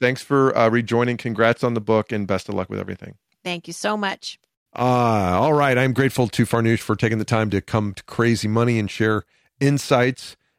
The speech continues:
Speaker 1: into her life and the process behind writing this book. It's interesting, you know, to hear the stories of somebody who came to America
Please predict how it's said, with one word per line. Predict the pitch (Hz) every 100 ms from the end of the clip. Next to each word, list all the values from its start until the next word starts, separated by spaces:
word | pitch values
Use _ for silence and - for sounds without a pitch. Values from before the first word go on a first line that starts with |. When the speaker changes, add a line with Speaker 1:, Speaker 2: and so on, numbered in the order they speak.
| _
Speaker 1:
into | - 113 101 101
her | 98 95
life | 92 95 101 -
and | 101 95
the | 90 85
process | - 101 95 95 -
behind | 87 95 92
writing | 92 95 92
this | 87 -
book. | 90 117 117 - _ _ _ _ _
It's | 117 -
interesting, | 185 185 - 143 98 85 _
you | - 104
know, | 104 120
to | 107
hear | 120 120
the | 110 107
stories | - - 127 123 95 82 -
of | 92
somebody | - 104 101 101
who | 101
came | 107 101
to | 95 101
America | 98 98 95 - 92 90